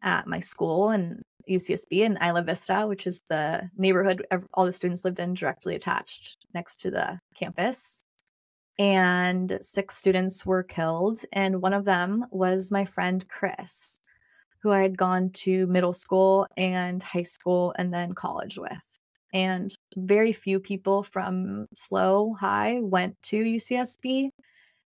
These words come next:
And Chris and I weren't best friends or anything like that. We had been in a lot of classes together from seventh, eighth, and then ninth, tenth, eleventh, twelfth grade.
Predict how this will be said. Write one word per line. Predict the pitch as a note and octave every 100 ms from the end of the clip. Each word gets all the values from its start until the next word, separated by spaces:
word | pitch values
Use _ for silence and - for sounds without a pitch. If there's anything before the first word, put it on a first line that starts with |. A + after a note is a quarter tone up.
| -
And | G3 F#3 F#3 F3+ F3 F3+ - -
Chris | - C#4
and | D4
I | C#4+
weren't | A#3+ G3+ G3+ G3+ _ _ _ _ _ _ - A3+
best | G#3+ G#3+ -
friends | F3+ F3+ F#3+ F#3+
or |
anything | - F#3+ F#3+ G3+ F#3
like | F3+ F#3
that. | E3+ E3+ F3+ - _
We | G3+ G#3
had | G3 G3+ F#3+ F#3 - -
been | G3 G3
in | F#3+
a | F3+
lot | F3+ F3
of | F3+
classes | - D#3+ - - F#3+
together | - G3+ G3+ G#3+ A3 F#3 _ -
from | F3 F3
seventh, | - E3+ F3 F3+
eighth, | E3+ E3+ - - _
and | F3 F3
then | D3+ - _ _ _ _ -
ninth, | F3+ E3+ E3+ -
tenth, | F3 F3+
eleventh, | E3+ F3 - -
twelfth | E3+ D#3+
grade. | - E3+ F#3